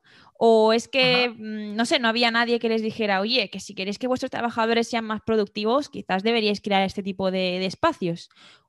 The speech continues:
Speaker 1: O sí que había una demanda. No sé si la creasteis, la había, ¿qué pasó un poquito también con eso?
Speaker 2: O sea, ya, ya empezaba a haber la demanda y los grandes jugadores del real estate, eh,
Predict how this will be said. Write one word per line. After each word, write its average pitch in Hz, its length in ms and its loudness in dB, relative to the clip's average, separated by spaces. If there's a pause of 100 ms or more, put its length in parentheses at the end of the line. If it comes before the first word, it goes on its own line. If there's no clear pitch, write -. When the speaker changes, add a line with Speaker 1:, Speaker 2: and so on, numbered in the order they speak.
Speaker 1:
O 220 120 4
sí 254 120 -4
que - 80 2
había 254 140 0
una 233 140 -2
demanda. 175 440 -6
No 220 100 -2
sé 269 120 -4
si 247 80 -10
la 226 140 0
creasteis, 285 640 0
la 190 160 -2
había, 285 460 -2
¿qué 240 80 -4
pasó 233 240 -12
un 214 100 -10
poquito 190 320 -12
también 196 240 -8
con 190 140 -6
eso? 180 280 -12
Speaker 2:
O 226 100 4
sea, 196 400 6 (160)
ya, 208 240 2 (200)
ya 233 180 4
empezaba 254 520 -2
a 190 40 2
haber 202 200 2
la 220 100 -4
demanda 254 460 -4 (240)
y 214 100 -8
los 190 240 2
grandes 208 400 2
jugadores 208 580 0
del 185 140 0
real 196 260 0
estate, 214 520 -6 (220)
eh, 156 400 -2